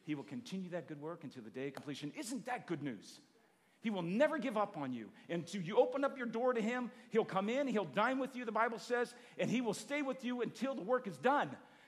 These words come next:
Thank you, Jesus. I needed a lot of work in my life.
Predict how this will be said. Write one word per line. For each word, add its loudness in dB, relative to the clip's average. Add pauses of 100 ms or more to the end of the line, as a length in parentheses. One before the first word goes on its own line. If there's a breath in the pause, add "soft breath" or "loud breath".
(240 loud breath)
Thank 2
you, 2
Jesus. 4
I 12
needed 4
a 8
lot 10
of 6
work 4
in 0
my 8
life. 6